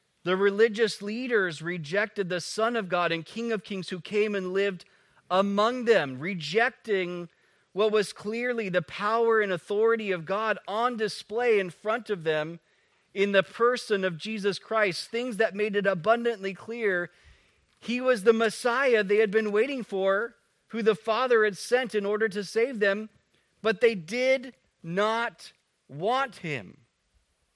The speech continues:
They didn't want him. It's not like there wasn't sufficient proof. It's that they just didn't want him. Later on, we're told that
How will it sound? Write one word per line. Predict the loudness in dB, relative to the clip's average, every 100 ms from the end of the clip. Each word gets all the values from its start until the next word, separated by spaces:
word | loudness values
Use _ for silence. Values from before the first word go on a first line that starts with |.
| _ _ _ _ -6
They | -2
didn't | -2 0
want | 0 0 -2 -8
him. | -12 -14 -20 _ _ _ _ _ _ _ _ _ _ _ _ _ _ _ _ -6
It's | -4 2
not | 4
like | 4 4
there | 4
wasn't | 6 4 4 2 2
sufficient | 0 0 -2 -4 -4 -6 -8
proof. | -6 -4 -4 -6 -12 -18 _ _ _ _ _ _ _ _ _ _
It's | 0 4
that | 4
they | 4
just | -2 -2 -2
didn't | -2 -2 -4 -8 -6
want | 2 4 4 0
him. | -8 -10 -10 -18 _ _ _ _ _ _ _ _ _ _ _ _ _ _ _ _ _ _ _ _ _ -4
Later | 0 2 4 6
on, | 6 6
we're | 0
told | 0 4 6 6
that | 4